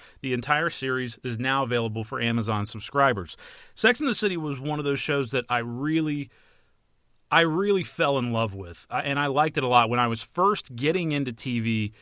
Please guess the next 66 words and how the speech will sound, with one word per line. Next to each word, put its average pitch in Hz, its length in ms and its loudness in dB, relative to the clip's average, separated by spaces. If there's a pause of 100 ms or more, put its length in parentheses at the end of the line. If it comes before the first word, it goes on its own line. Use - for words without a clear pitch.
(180)
seriously. 107 800 -2 (340)
Um, 117 460 2
and 120 160 -4
I 143 180 -2
was, 131 460 0
like, 120 260 -4
in 139 160 -2
my 120 200 0
teens, 160 680 -2
and 113 140 -2
we 117 100 0
got 131 280 4
H 143 220 -2
B 127 180 0
O, 131 260 4
and 113 80 0
it 113 80 -4
was 113 140 -6
in 113 60 -4
the 104 60 -4
middle 131 300 0
of 127 100 -2
its 117 140 -6
run, 127 200 0
and 113 100 -2
I 107 60 -2
started 135 300 -2
watching 117 300 2
it, 127 40 -8
and 147 80 0
I 214 60 0
just 254 200 -4
thought, 165 280 -6
thought 202 160 2
it 240 60 -2
was 160 100 -4
so 180 200 0
funny. 190 300 -4 (340)
Like, 185 220 2 (280)
I 202 140 8
was 208 140 4
a 175 60 -2
teenager, 147 540 2
so 160 320 -2
one 202 240 4
of 240 40 0
the 190 60 4
reasons 165 460 0
why, 120 300 6
and 131 180 -2
I'm 143 80 -2
not 180 140 2
s-, - 160 -8 (280)
ashamed 196 420 2
to 156 60 0
admit 143 280 0
this, 127 160 -2 (200)
I 143 60 0
started 202 300 2
watching 143 280 2
Sex 135 240 0
and 127 80 -6
the 113 40 -6
City 208 180 0
was 139 140 -2
because 151 260 0